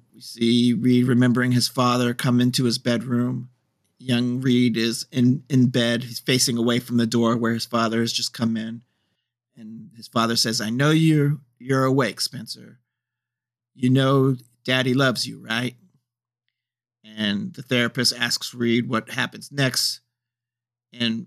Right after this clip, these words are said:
Reed is, like, going through it in his mind. He's just like, "I, I don't wanna be there. I don't wanna be here." And, uh, so they say, "Okay, okay, we'll bring you to the next day."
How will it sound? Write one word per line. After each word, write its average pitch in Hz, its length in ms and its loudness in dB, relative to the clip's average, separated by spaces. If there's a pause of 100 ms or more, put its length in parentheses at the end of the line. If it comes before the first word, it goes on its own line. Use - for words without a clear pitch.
(220)
Reed 135 480 2 (640)
is, - 180 -20
like, - 180 -20 (140)
going 135 300 2
through 131 300 0
it 131 100 -4
in 123 100 -12
his 123 140 -6
mind. 135 600 0
He's - 640 -20
just - 480 -18
like, 120 240 -14 (240)
"I, 139 280 -2
I 165 80 -4
don't 170 180 0
wanna 175 160 2
be 151 200 4
there. 127 240 0
I 127 120 -2
don't 160 260 0
wanna 165 180 0
be 139 220 2
here." 120 300 -8 (840)
And, 117 340 -4
uh, 113 280 -8
so 117 400 -6 (120)
they 117 240 -18
say, 120 280 -6
"Okay, 139 300 -2
okay, 123 220 -6
we'll 127 160 -14
bring 147 200 0
you 139 80 0
to 135 140 0
the 143 80 0
next 135 280 -2
day." 117 260 -10